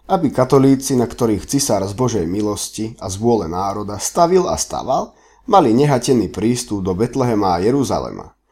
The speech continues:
Chcel francúzskému národu dokázať, že odklonom od zaostalých Rusov a príklonom k pokrokovým Angličanom si nezaslúži od opozície nálepku despotu, ktorý sa na cá-,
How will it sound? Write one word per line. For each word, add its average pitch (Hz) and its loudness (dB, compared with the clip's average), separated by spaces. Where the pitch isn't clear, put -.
Chcel 127 -2
francúzskému 165 0
národu 113 2
dokázať, 87 -8
že 107 -4
odklonom 170 2
od 110 0
zaostalých 120 0
Rusov 104 -4
a 107 -4
príklonom 143 2
k - -14
pokrokovým 143 0
Angličanom 104 -4
si - -6
nezaslúži 160 2
od 117 2
opozície 120 0
nálepku 101 0
despotu, - -8
ktorý 135 2
sa 120 0
na 113 2
cá-, 113 4